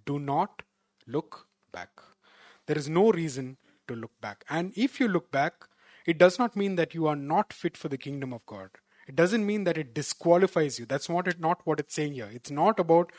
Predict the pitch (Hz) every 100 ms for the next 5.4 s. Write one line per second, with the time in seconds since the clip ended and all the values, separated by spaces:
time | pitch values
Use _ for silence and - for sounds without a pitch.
0 | - - 147 - - 165 180 - 175 180
1 | 196 - 143 139 - _ _ - 147 139
2 | 127 135 123 110 _ _ _ _ _ _
3 | _ _ - 170 175 160 175 175 175 214
4 | 247 190 170 156 170 165 160 185 247 -
5 | 214 196 -